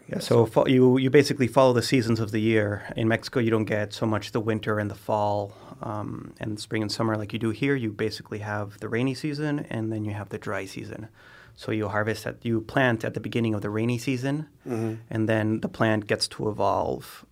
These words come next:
Speaker 1: um, during the rainy season, and then the rainy season ends, and then the plant matures and dries.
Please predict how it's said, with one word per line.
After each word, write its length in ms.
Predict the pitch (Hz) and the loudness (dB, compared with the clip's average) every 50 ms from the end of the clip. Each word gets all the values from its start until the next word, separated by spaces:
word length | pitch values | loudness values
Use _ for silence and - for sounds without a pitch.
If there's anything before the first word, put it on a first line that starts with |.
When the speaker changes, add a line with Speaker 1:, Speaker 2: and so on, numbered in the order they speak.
| _ _ _ _ _ _ _ _ _ - | _ _ _ _ _ _ _ _ _ -10
Speaker 1:
um, 320 | - 117 110 107 107 107 | -8 -6 -4 -4 -6 -4
during 240 | 107 113 110 110 110 | -2 0 0 0 0
the 80 | 110 107 | 0 -2
rainy 220 | 110 107 110 107 | -2 -2 -2 -4
season, 520 | 104 - - 117 - 117 - - - 113 113 | -6 -8 -10 -10 -10 -12 -12 -12 -12 -10 -8
and 140 | - - 110 | -6 -4 -4
then 100 | 110 107 | -4 -2
the 60 | 104 | -2
rainy 200 | 107 110 110 107 | -2 -2 -2 -2
season 300 | 101 - 120 104 113 110 | -2 -2 -4 -2 -4 -4
ends, 680 | - - - 110 104 104 104 104 104 101 - - - - - | -4 -2 -2 0 0 0 0 -2 -2 -4 -8 -14 -18 -16 -12
and 560 | - 110 107 104 104 104 104 107 104 113 117 - _ _ _ _ _ | -8 -6 -4 -4 -4 -4 -4 -6 -8 -10 -12 -16 _ _ _ _ _
then 140 | - 110 107 | -4 -2 -2
the 60 | 104 | -2
plant 400 | 98 - - 107 107 104 - - | -4 -4 -4 -4 -2 -4 -4 -4
matures 640 | - 107 104 - - - 123 120 120 123 120 117 - | -6 -6 -6 -4 0 2 2 2 2 2 0 -2 -4
and 280 | - 110 107 104 104 104 | -6 -6 -4 -4 -4 -4
dries. 580 | 101 123 98 87 - - - - - - - | -2 -2 -2 -2 -4 -6 -10 -12 -14 -14 -16